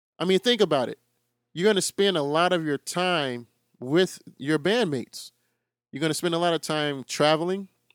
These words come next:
on vans, in cars, planes, trains, and automobiles. Wouldn't you rather spend most of your time with friendly people?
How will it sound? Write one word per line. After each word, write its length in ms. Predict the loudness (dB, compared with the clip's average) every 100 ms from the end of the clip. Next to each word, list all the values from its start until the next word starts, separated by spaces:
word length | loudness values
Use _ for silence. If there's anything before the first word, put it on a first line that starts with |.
| _ _ _ -10
on 160 | -8
vans, 640 | -2 -2 0 -4 -8 -12 -14
in 200 | -12 -12
cars, 840 | -6 -4 -2 -2 -2 -6 -10 -16 -18 _ _ _ _
planes, 540 | -4 0 0 -2 -6 -6
trains, 500 | 0 0 0 -4 -4
and 100 | -2
automobiles. 800 | -2 -2 -2 -2 -2 -6 -14 _ _ _ _ _ 2
Wouldn't 300 | 4 4 2
you 160 | 2
rather 320 | 4 4 4 0
spend 560 | -2 -2 -2 -4 -8
most 300 | -2 -2 -2
of 80 | -4
your 100 | -6
time 260 | -4 -6 -4
with 120 | -8
friendly 460 | -10 -2 -2 0 -6
people? 360 | -8 -10 -14